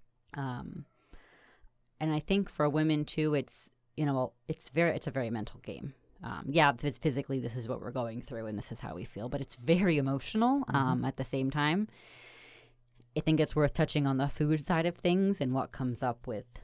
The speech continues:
Speaker 1: cravings,
Speaker 2: Yeah.
Speaker 1: um, and sort of staying on course with food. And again, I think a lot of that comes down to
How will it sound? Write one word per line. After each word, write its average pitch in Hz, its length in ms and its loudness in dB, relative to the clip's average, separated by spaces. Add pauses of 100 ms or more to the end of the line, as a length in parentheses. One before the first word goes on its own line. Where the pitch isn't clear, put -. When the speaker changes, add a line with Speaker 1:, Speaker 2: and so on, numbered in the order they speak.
(380)
Speaker 1:
cravings, 156 840 0
Speaker 2:
Yeah. 90 120 -4 (240)
Speaker 1:
um, 127 360 0
and 127 120 -2
sort 123 220 -4
of 120 80 -8
staying 123 880 -4 (340)
on 123 260 -4
course 120 600 -6
with - 140 -12
food. 135 640 -4 (680)
And 135 120 -6
again, 127 340 -4
I 127 120 -4
think 131 380 -6 (240)
a 135 100 -6
lot 131 280 0
of 127 140 -4
that 127 220 -2
comes 123 320 -4
down 127 300 -4
to 123 540 -4